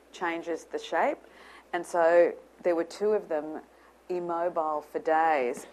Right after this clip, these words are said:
just tailor tacking this whole thing together to go to a fitting. Then we'd have the fitting, and the fit couldn't just be whipped out from the sides, as I was, like, standing in the background, "Can't we just take it in from the sides?" It all had to be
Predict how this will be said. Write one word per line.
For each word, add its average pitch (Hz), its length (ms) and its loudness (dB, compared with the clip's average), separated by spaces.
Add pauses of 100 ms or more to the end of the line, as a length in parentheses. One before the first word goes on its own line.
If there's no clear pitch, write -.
(120)
just 170 480 0
tailor 185 460 4
tacking 160 720 -4
this 165 180 -6
whole 165 280 0
thing 165 260 -10
together 226 600 0 (680)
to - 100 -10
go 170 180 6
to 165 120 2
a 151 40 -2
fitting. 165 520 -4 (280)
Then 185 160 4
we'd 180 120 0
have 180 280 -2
the 170 40 -10
fitting, 185 540 0 (340)
and 180 140 -2
the 180 60 -2
fit - 400 0
couldn't 180 260 -2
just 170 220 -4
be 156 120 -2 (180)
whipped 160 400 2
out 165 260 4
from 160 160 -10
the 139 80 -6
sides, 180 680 2
as - 160 -6
I 156 120 4
was, 160 160 -4
like, 151 140 -6
standing 156 300 -8
in 147 60 -10
the 151 60 -12
background, 139 400 -10 (320)
"Can't 175 260 -12
we 151 60 -16
just - 260 -16
take - 240 -16
it - 60 -12
in 147 180 -10
from 143 220 -12
the 131 60 -12
sides?" 131 500 -8 (520)
It 190 120 2
all 190 280 6
had 165 220 -4
to 175 80 -6
be 160 180 -4